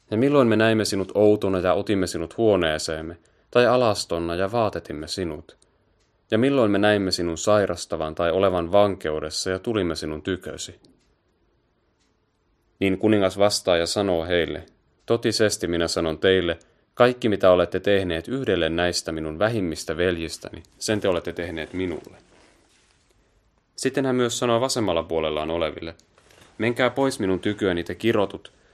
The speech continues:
siihen iankaikkiseen tuleen, joka on valmistettu perkeleelle ja hänen enkeleillensä.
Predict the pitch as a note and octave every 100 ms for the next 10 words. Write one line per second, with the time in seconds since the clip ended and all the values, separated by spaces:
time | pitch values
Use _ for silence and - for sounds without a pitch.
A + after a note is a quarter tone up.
0 | - B2 A#2+ B2+ C#3+ A2+ F#2+ - F#2+ F#2
1 | F2+ A2+ G#2 E2+ D#2+ F2+ F2 F#2+ G2+ F2+
2 | - F2 - A2+ G#2 F2 D#2 D2 D2 D2+
3 | D#2 D#2 F2 D#2+ D#2 D2 - - -